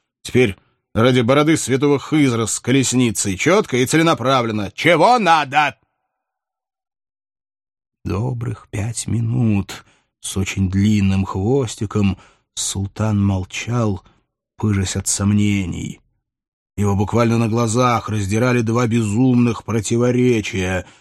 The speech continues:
С одной стороны, жгучее желание немедленно казнить наглеца в соответствии со всеми наворотами шариата,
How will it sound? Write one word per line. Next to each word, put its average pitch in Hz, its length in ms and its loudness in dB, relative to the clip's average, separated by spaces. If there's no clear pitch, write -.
С - 180 -8
одной 95 460 -2
стороны, 101 640 -2
жгучее 98 580 -2
желание 98 460 0
немедленно 101 600 0
казнить 104 840 0
наглеца 95 720 -4
в - 80 -8
соответствии 104 600 -2
со 107 180 -2
всеми 110 300 0
наворотами 107 640 0
шариата, 110 1000 -2